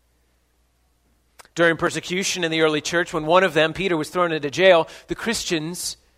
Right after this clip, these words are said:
prayed. In Acts chapter thirteen,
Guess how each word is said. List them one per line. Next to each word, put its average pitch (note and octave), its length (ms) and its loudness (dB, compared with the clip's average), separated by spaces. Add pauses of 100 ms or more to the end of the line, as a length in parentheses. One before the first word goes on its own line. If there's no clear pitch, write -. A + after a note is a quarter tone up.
(380)
prayed. A2+ 640 -4 (2000)
In C#3+ 60 -2
Acts D#3+ 160 0
chapter D3+ 180 -4
thirteen, F#3 680 -4